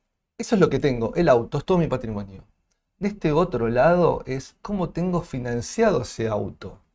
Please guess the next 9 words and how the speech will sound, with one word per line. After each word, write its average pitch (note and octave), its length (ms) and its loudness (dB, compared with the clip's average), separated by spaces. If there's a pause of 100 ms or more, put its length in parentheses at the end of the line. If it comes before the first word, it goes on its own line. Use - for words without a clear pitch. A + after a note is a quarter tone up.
(320)
Si - 160 -10
yo G#3 240 2
puse D3 240 -2
los A2 160 -4
mil C#3+ 160 -4
pesos A#2 320 -6
de A2+ 100 -6
mi A#2 120 -4
bolsillo, D3+ 760 -2